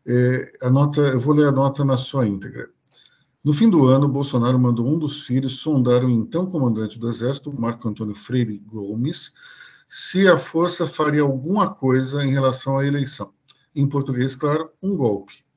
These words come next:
Ouviu uma resposta dura. Abre aspas. O Exército não entra em aventuras,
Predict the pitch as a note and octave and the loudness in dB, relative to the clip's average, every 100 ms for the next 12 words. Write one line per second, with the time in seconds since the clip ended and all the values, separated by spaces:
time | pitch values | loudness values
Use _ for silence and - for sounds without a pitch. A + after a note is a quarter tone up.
0 | _ _ C3+ B2+ C#3 F3+ F3+ - _ C#3+ | _ _ -4 -2 0 -2 -4 -16 _ 0
1 | C#3+ C#3+ - C3+ C3 D3 A2+ G#2+ G#2 - | 2 2 -2 -4 -4 -4 -6 -6 -8 -10
2 | _ _ _ _ D#3 D3 B2+ - - _ | _ _ _ _ -4 0 0 0 -8 _
3 | - - - _ _ _ _ - A3 D3 | -16 -16 -20 _ _ _ _ -2 0 4
4 | A#2 A2+ - C#3+ C#3+ A#2+ A2 G2+ B2 B2+ | 2 2 -2 0 2 2 -2 -4 -6 -8
5 | - C3 B2+ A#2+ A#2+ G#2+ - A2+ B2 - | -2 2 2 2 0 -2 -6 -6 -6 -10
6 | - | -18